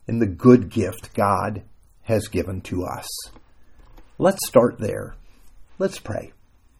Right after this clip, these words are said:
Abba, Father, I can easily find things wrong with my body, but I refuse to do that today.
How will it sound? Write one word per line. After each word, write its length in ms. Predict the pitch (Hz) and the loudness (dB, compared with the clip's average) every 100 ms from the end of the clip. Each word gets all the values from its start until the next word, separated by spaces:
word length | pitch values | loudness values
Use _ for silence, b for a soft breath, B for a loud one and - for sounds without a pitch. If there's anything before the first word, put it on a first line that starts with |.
| _ - _ _ _ - - - | _ -20 _ _ _ -20 -4 2
Abba, 220 | 165 175 | 4 4
Father, 420 | - 127 135 123 | 4 4 4 2
I 100 | 113 | 0
can 160 | 131 113 | 0 4
easily 380 | 131 131 139 | 4 4 4
find 400 | 135 117 117 123 | 4 0 2 0
things 260 | 143 131 104 | 0 0 0
wrong 420 | 98 101 113 131 | 0 2 2 2
with 200 | 131 131 | 2 2
my 200 | 123 127 | 0 2
body, 500 | 104 87 98 104 104 - - - - - - _ _ - | 0 -4 -4 -6 -8 -12 -20 -20 -20 -20 -20 _ _ -4
but 120 | 110 | 4
I 60 | 131 | 8
refuse 640 | 127 120 113 123 139 - | 8 6 6 8 8 6
to 120 | 151 | 4
do 220 | 110 104 | 4 2
that 280 | 98 101 - | 0 -4 -6
today. 520 | - 104 - 71 - | -4 -2 -4 -6 -10